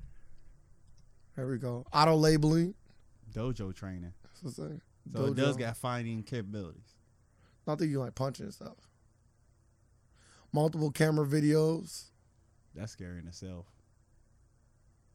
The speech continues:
Speaker 1: F S D computer. You showing all the stuff inside. Auto cameras. F S D hardware. Simulation and tools.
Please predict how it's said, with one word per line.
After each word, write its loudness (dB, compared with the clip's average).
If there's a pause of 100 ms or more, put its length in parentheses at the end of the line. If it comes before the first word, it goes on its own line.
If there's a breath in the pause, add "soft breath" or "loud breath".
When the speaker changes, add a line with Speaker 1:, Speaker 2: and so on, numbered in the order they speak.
Speaker 1:
F 0
S 4
D 0
computer. 0
You -4
showing -2
all 0
the -4
stuff -2
inside. -2 (400 loud breath)
Auto 6
cameras. 0 (300 soft breath)
F 2 (380)
S 2
D 2
hardware. 0 (380 soft breath)
Simulation 2
and 0
tools. -2